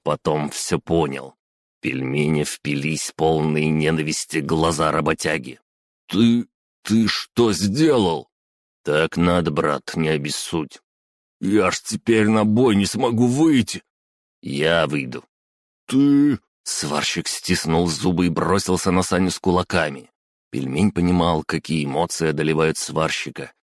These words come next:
В драку ввязываться не стал, а сайдстепом ушёл из-под атаки, работягу провалил.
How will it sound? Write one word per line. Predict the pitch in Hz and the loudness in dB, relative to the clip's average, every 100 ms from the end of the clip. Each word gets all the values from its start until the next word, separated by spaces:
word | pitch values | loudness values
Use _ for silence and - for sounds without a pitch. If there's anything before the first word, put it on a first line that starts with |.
| _ - | _ -8
В | |
драку | - 113 - 71 | -2 -2 -2 -6
ввязываться | 73 85 92 82 80 - - | -4 -2 0 -2 -4 -6 -10
не | - | -10
стал, | - - - 82 78 - _ | -10 -6 -2 0 -2 -8 _
а | - | -4
сайдстепом | - 69 62 - - 135 110 107 | -2 -4 -4 -8 -4 -4 2 2
ушёл | 98 98 98 | 2 2 2
из-под | - 92 85 | 0 -2 0
атаки, | 85 82 78 - 67 - - | 0 0 -2 -2 -8 -10 -12
работягу | 67 69 67 - 98 92 160 | -8 -6 -6 -4 -4 -2 -4
провалил. | - 76 69 67 67 64 - | -4 -4 -4 -6 -8 -12 -16